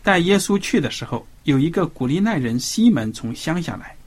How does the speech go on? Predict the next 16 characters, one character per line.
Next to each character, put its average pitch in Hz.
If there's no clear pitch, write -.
他 156
们 147
指 -
的 113
就 127
是 123
那 120
些 117
罗 117
马 135
兵 117
丁， 123
就 147
抓 214
住 156
他， -